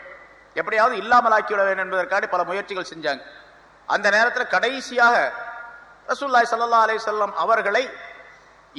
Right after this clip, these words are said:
இல்லாமல் ஆக்கிவிட வேண்டும் என்பதற்காண்டி ஒரு மீட்டிங் போட்டாங்க. தாருன் நதுவா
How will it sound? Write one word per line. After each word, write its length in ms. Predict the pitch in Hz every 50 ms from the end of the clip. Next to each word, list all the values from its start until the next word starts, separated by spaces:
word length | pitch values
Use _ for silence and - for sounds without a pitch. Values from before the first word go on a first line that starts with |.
| 160
இல்லாமல் 400 | 220 262 269 277 277 277 269 247 240
ஆக்கிவிட 280 | 240 240 247 247 233 233
வேண்டும் 160 | 226 214 214
என்பதற்காண்டி 360 | 220 220 214 - 208 226 262 247
ஒரு 60 | 196 190 208
மீட்டிங் 300 | 226 208 220 208 190 170
போட்டாங்க. 280 | 170 170 - 147 131 - - - - - - - - - 135
தாருன் 360 | 185 208 226 226 220 208 196 190
நதுவா 300 | 185 180 196 208 196